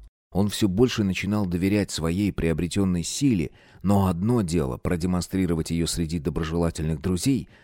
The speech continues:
другое — выйти к кровожадным монстрам, которых не попросишь дать вторую попытку. Чарли приподнял посох двумя руками и накачал его энергией.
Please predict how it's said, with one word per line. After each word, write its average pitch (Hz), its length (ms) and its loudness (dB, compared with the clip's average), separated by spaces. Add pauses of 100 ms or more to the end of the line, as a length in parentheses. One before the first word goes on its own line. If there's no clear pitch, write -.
(140)
другое — 107 540 4
выйти 104 360 0
к - 60 -4
кровожадным 98 640 0
монстрам, 92 600 0 (240)
которых 95 500 0
не 98 140 2
попросишь 87 600 0
дать 82 200 0
вторую 90 400 0
попытку. - 600 -2 (480)
Чарли 82 480 0 (320)
приподнял 85 500 0
посох 78 460 -4
двумя 80 300 -2
руками 107 420 -2
и 82 80 0
накачал 82 500 -2
его 78 280 0
энергией. 65 560 -6